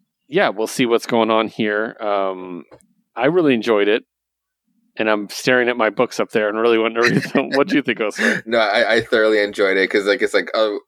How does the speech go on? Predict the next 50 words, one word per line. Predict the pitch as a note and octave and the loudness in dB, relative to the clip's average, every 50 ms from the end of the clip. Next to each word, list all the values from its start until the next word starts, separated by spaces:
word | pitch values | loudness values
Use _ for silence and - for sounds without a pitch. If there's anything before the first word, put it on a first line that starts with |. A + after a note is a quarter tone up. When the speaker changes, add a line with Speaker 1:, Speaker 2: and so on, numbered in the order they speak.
| _ - | _ -2
Speaker 2:
there | A#2 A#2 | 0 2
are | A2 A2 | 2 2
a | G#2 | 0
lot | G#2+ A2 G#2+ G#2+ G#2+ | 2 2 2 2 2
of | G#2+ - | 0 -2
pieces | - A#2+ A#2 - G2+ - | -6 -8 -8 -8 -8 -6
moving, | G#2 G2 F#2+ F#2+ F#2 G2 F#2+ F2+ | -2 0 0 0 0 0 0 0
a | F2+ | 2
lot | F#2 F#2+ | 2 0
of | F2+ - | 0 0
things | G2+ G2+ G2+ - - | -2 -4 -6 -6 -4
kinda | - A2 G2 F#2+ | -2 -2 -2 -2
being | F#2 G#2 G2 F#2 F#2+ | -2 -4 -4 -4 -6
set | - - - - G#2 F2+ F2 | -8 -4 -2 -2 0 0 0
up. | F2+ F2+ F2 E2 E2+ D#2+ _ _ - - - - - _ _ | -2 -2 -2 -2 -4 -6 _ _ -20 -20 -20 -20 -20 _ _
Um, | - G2 F#2+ F2+ F2 F2 F2 F2 F#2 - _ _ | -2 -2 0 0 0 -2 -4 -6 -10 -14 _ _
but | - G#2 G2+ | -2 0 0
yeah, | F2+ F2 F2 | 2 2 0
it | F#2 F2+ | 0 0
is, | F#2 F2 - | -2 -2 -4
like, | F2 E2+ - | -4 -6 -4
to | - G#2 F2+ F2 E2+ - _ _ _ _ _ _ - A#2+ A#2 | -2 -2 -2 -2 -4 -10 _ _ _ _ _ _ -14 -12 -6
go, | - G#2 G#2 - - - - F2+ F2+ | -2 -2 0 0 0 0 0 0 -2
uh, | F#2 E2+ - _ _ _ _ _ _ _ - | -4 -8 -12 _ _ _ _ _ _ _ -2
culminating | - C#3 B2 A2+ G#2+ G2+ F#2+ F#2+ F2+ F2+ - - | 0 0 0 0 0 0 0 0 -2 -4 -6 -4
to | G2+ F#2 F2+ E2+ E2 D#2+ - _ _ _ _ | -2 -2 0 -2 -4 -6 -8 _ _ _ _
this, | G2+ F#2+ G2 E2+ - - - - | -6 -4 -4 -4 -4 -6 -8 -6
the, | G2+ G2 F#2+ | -2 -2 -2
this | F#2 F#2 F2+ - | -2 -4 -8 -4
first | - F#2+ F#2 F#2 - - | -2 -2 -2 0 0 2
volume's, | F#2+ F2+ F2 E2+ E2+ E2+ D#2 E2 E2 D#2 - | 4 4 4 4 2 0 -4 -8 -10 -8 -6
like, | D2 D2+ D2+ D#2+ E2 _ _ - | -6 -6 -6 -6 -10 _ _ -20
just, | - - - - - - - | -18 -16 -16 -16 -14 -14 -12
uh, | - - - - - - _ _ _ _ _ | -12 -12 -12 -14 -16 -16 _ _ _ _ _
finale, | - G#2 G2+ G2 G2+ G2+ G#2+ A#2+ B2+ C3+ | -2 0 0 0 2 2 2 0 0 -2
or | G#2 G2 F#2+ | -2 -2 -2
just, | F#2+ F#2 - - | -2 -2 -2 -2
like, | F2 E2 E2 | -2 0 0
at | F2 E2+ | -2 -2
least | E2+ E2+ - - - _ - _ _ _ _ _ - | -2 -4 -8 -12 -18 _ -20 _ _ _ _ _ -4
to | - C#3 | -2 0
leave | C3 B2 | 2 2
us | A#2 G2+ | 2 0
with, | G#2+ - | 0 -2
like, | - F#2 - | -4 -4 -2
the | - | -2
next | F#2 F2+ E2+ - - | -2 -2 -2 -4 -6
Speaker 1:
Mm. | |
Speaker 2:
juicy | - - - - F2 | -10 -10 -8 -8 -6
cliffhanger. | - - E2+ - - E2 D#2 D2+ D2 | -2 -2 -2 -2 -2 -4 -6 -6 -8